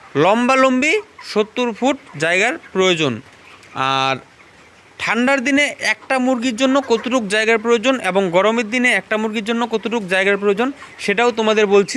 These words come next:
তোমরা শুনে রাখো। ঠান্ডার দিনে জায়গাটার একটু কম প্রয়োজন, কারণ মুরগির কোনো অসুবিধা হয় না ঠান্ডার দিনে। তাই ঠান্ডার দিনে একটা ব্রয়লার মুরগির জন্য ওয়ান পয়েন্ট ফোর স্কয়ার ফুট জায়গার প্রয়োজন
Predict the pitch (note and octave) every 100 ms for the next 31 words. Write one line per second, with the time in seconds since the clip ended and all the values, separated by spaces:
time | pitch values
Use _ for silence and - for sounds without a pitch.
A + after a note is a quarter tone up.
0 | A3+ G3 F3+ F#3 F3 D3+ B2 G#2+ - -
1 | - - - D#3 G3 A#3+ C4+ A3+ C4 C#4
2 | E4 - - - - C#3+ E3 F#3 A3 A#3
3 | A#3+ G#3+ C4+ D4 - - G#3+ A3+ G#3+ G#3+
4 | G3 G3 B3 F#4+ - - - - - -
5 | E3 E3+ F#3 F#3 - E3 F#3+ F#3 G#3+ G3+
6 | - - G3 G3+ - G3+ G3+ F#3+ E3 D#3
7 | D#3+ D#3+ D#3+ E3 G3 D#4+ - - - -
8 | D3 D#3 - - F3 G#3+ B3+ A#3 C4+ C4+
9 | - F#3 - - B3+ A#3 A#3 A#3+ A3 A3
10 | G#3 G#3+ A3+ B3 E4 - - - E3+ G#3
11 | A#3+ A3+ B3+ C4 C4 C4 - - - -
12 | - A3+ C4 B3+ - - - G3 G3 G#3+
13 | - B3+ - - - - D3+ F3 G3+ A3
14 | A3 G#3 G3+ A#3+